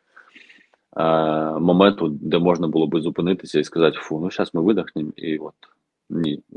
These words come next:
тут треба йти до кінця, поки війна не закінчиться, і вже потім що-то якось будемо жити своє життя.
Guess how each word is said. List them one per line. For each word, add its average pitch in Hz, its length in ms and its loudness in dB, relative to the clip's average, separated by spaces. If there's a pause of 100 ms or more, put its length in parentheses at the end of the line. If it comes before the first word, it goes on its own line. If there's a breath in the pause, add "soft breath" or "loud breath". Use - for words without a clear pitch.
(120)
тут 87 180 0 (240)
треба 87 260 6
йти 85 160 -2
до 82 100 0
кінця, 92 400 0
поки 80 280 -2
війна 78 260 0
не 80 100 -4
закінчиться, - 960 -4
і 87 120 2
вже 80 160 2
потім 80 480 0 (1800 soft breath)
що-то - 360 0
якось 82 440 2
будемо 85 480 0
жити 85 240 -4
своє 80 300 -2
життя. 78 360 -8